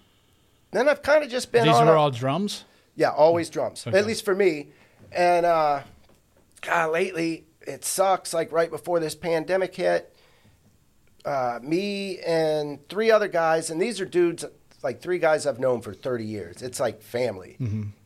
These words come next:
Speaker 1: And we've been working on these songs since, like, summer of two thousand seventeen. Have had a couple singers that hadn't worked out. And, uh, like, a couple weeks before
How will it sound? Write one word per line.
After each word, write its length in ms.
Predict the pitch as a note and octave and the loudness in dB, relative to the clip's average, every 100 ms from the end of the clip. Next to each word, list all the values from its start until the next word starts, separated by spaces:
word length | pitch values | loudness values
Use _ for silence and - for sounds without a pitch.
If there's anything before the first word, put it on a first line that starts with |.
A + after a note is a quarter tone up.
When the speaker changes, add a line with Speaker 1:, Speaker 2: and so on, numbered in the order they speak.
| _ | _
Speaker 1:
And 180 | A#2+ B2 | -6 -4
we've 160 | D#3 | -2
been 240 | D#3 E3+ D3 | 2 2 2
working 300 | D#3 E3 F3 | 0 0 0
on 140 | D#3+ | 0
these 160 | D#3 D3 | 0 -4
songs 560 | - D#3 D3+ D3+ D3 C#3+ | 0 2 4 2 -2 -6
since, 460 | D3 B2+ A2+ - | -4 -2 -4 -8
like, 180 | A2+ A2 | -10 -6
summer 240 | - D3 | -2 0
of 80 | D3 | 0
two 160 | D3 D#3 | -2 -6
thousand 400 | C#3+ D3 C#3+ C#3 | 0 0 0 -6
seventeen. 800 | - C#3+ C3 - D3+ C#3+ C#3+ B2+ | -4 -4 -4 -6 -4 -2 -2 -6
Have 140 | C#3 A2+ | -10 -2
had 160 | C3 | -2
a 40 | C3 | 0
couple 260 | - D3 B2+ | -4 -6 -8
singers 460 | - D3 C#3+ C3+ | -6 -2 -2 -4
that 200 | C3+ A2 | -8 -10
hadn't 280 | A2+ C#3+ C3+ | -6 -6 -4
worked 260 | C#3 C3+ C#3 | -4 -4 -2
out. 360 | C3 C3 C3 - _ _ _ _ _ _ _ | 0 0 0 -10 _ _ _ _ _ _ _
And, 360 | C3 C3 B2 A#2+ | -6 -2 -2 -4
uh, 320 | B2 A2+ G2+ F#2+ - - - _ | -8 -10 -12 -14 -20 -20 -20 _
like, 140 | A#2+ | -16
a 40 | A2 | -16
couple 340 | - E3+ D#3+ | -4 -4 -2
weeks 280 | D#3+ E3 - | -6 -6 -8
before 760 | D3 - D#3+ D3+ D3+ D3 D3 | -14 -14 -10 -4 0 0 0